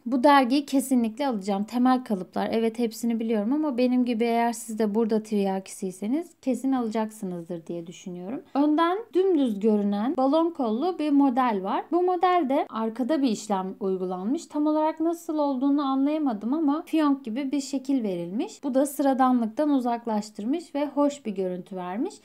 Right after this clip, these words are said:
İş yerinde gayet giyilebilecek bir model. Temel kalıp üzerinden yakası genişletilerek bir model uygulanmış. Bu modelin de yakasına büzgü ya da pili yapılmış. Tam olarak göremiyorum.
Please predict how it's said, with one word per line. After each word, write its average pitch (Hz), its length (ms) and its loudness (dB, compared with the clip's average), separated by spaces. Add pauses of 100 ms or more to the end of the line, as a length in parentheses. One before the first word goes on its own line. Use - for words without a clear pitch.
(280)
İş 339 240 -2
yerinde 269 580 0
gayet 269 420 2
giyilebilecek 240 720 -2
bir 214 100 -2
model. 185 420 -6 (240)
Temel 294 380 2
kalıp 240 300 -2
üzerinden 208 460 -2
yakası 254 440 -2
genişletilerek 247 1120 -2
bir 285 240 -4 (100)
model 269 520 4
uygulanmış. 190 840 -4
Bu 339 100 0
modelin 226 580 0
de 349 200 0 (220)
yakasına 302 800 -2
büzgü 277 320 0
ya 262 280 0
da 294 300 0
pili 294 180 0
yapılmış. 202 600 -4
Tam 254 240 -4
olarak 214 420 -4
göremiyorum. 233 640 -6